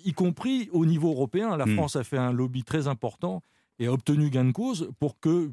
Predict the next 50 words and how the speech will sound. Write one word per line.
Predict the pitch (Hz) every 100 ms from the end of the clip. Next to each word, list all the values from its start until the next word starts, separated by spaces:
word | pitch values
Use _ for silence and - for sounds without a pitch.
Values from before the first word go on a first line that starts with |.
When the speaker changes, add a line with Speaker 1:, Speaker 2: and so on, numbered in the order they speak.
| -
Speaker 1:
précisément, | 151 - 123 135 160 220
le | 196 147
nucléaire | 143 - 185 -
soit, | 147
euh, | 135 123 117
reconnu | 113 120 113 131 175
comme, | 202 156 139
euh, | 123 - _ _ -
une | 127
énergie | 135 135 123 120 139
de | 131
transition, | 120 139 139 127 - 156 196 180 _ _ -
euh, | 120 117
importante | 143 123 143 - 185 196 -
à | 147
retenir, | 147 147 - 156 214 196
euh, | 135 120 117
jusqu'à, | 107 151 - 156 151
jusqu'en | 117 135 139
deux | 139 151
mille | 175
cinquante. | 151 123 107 -
Donc, | 120 123 110
euh, | 113 113
ça, | 110 147
c'est | -
un | 110
point, | 107 139 135 107 107
un | 117
point | 110 139
important. | 120 123 - 98 - _ _ _ _ -
Et |
il | 131
y |
a | 165
un | 208
deuxième | 233 220 196 185
point, | - 170 147
je |
crois, | 120 - 131
qui | - 113
a |
bien | 104 113 139
surgi, | - 139 123 139 139
là, | 98
on |
l'a | 95
bien | 104 120
compris, | 113 113 - 131 104
euh, | 85 82